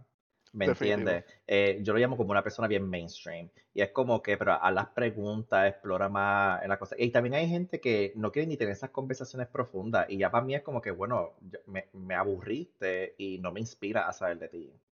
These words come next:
Speaker 1: Ni, ni,
Speaker 2: Ujú.
Speaker 1: ni, ni desarrollar una dinámica profunda contigo. Entonces se va a convertir como que, pues, en alguien que, que,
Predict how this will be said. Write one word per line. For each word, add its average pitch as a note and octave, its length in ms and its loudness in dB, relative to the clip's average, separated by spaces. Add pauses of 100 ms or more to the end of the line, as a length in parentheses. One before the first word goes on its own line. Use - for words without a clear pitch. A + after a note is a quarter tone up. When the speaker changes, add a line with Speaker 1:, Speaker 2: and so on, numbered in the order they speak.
(360)
Speaker 1:
Ni, F2+ 600 -8 (320)
ni, F#2+ 340 -8
Speaker 2:
Ujú. - 60 -8
Speaker 1:
ni, E2+ 400 -12 (400)
ni F2 220 -6
desarrollar F#2+ 680 2
una G2+ 160 0
dinámica F#2 420 -2
profunda F#2 320 -6
contigo. F2 320 -8
Entonces F2+ 200 -10
se C3+ 60 4
va A2+ 40 4
a - 40 0
convertir C3 340 -2
como B2+ 220 -4
que, G#2 160 0
pues, - 160 -2
en F4 140 -4
alguien E3+ 200 -2
que, G#3 100 0
que, G#3+ 120 4